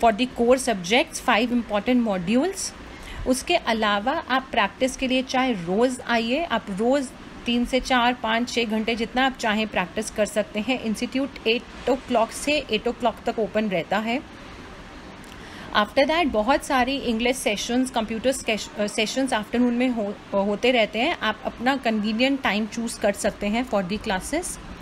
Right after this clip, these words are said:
Classes morning और afternoon में दो से तीन घंटे की होती हैं कोर सब्जेक्ट्स की। मेथोडोलॉजी हमारी बहुत सिंपल है, हम वो सारा काम करवाते हैं जो एक रियलिटी में ट्रैवल कंपनी,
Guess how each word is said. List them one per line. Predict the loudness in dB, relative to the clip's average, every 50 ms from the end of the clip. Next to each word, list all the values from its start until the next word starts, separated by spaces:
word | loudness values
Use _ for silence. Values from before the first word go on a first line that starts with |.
| -16 -14 -14 -14 -12 -12 -12 -10 -8 -8 -4 2
Classes | 4 4 4 4 4 2 2 2 2 2
morning | 2 2 4 4 4 4 2 2 2 4
और | 4 4 4
afternoon | 2 -4 -8 -2 2 4 4 4 4 4
में | 2 2 2 0
दो | 0 -2 0
से | 0 0 0
तीन | 0 -2 -4 -2 -2
घंटे | 0 -2 -2 -2 -4 -4
की | -2 0 0
होती | 0 0 -2 -2 -2 -2 0
हैं | 0 0 -2 0 0
कोर | 0 0 0
सब्जेक्ट्स | 0 -4 -4 -4 -2 -2 -2 -2 -4 -8 -6
की। | -2 -2 -2 -2 -4 -8 -12 -12 -12 -12 -14 -14 -14 -12 -12 -12 -12 -12 -14 -16 -16 -14 -14 -14 -14 -14 -14 -16 -10 -4 2
मेथोडोलॉजी | 4 4 4 4 4 4 6 6 6 4 2 2 2
हमारी | 2 4 2 2 2
बहुत | 0 2 4 4 4 4
सिंपल | 2 0 0 2 2 2 2 2
है, | 2
हम | 2 2 4 4 4
वो | 4 2 0 0
सारा | 0 -2 0 2 2 2
काम | 2 0 0 0 0 0
करवाते | 0 0 0 0 0 0 -2 -2 -2 -2
हैं | 0 0 0 0
जो | 0 0
एक | 0 0 0 -2
रियलिटी | 0 0 2 2 0 0 0 0 2
में | 2 2 2
ट्रैवल | 2 2 2 2 0 -2
कंपनी, | 0 0 0 0 2 2 2 0 0